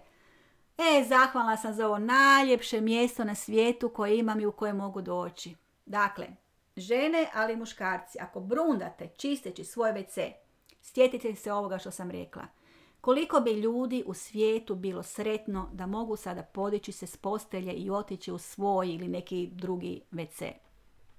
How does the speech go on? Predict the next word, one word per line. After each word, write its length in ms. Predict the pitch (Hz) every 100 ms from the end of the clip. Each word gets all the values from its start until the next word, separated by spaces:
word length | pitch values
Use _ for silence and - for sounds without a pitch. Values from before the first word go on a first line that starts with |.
| - _ _ _ - _ _ _ _ - - - - _ - - - _ - - - - - _ - _ - - - - - -
Sistem 500 | - 294 302 - 330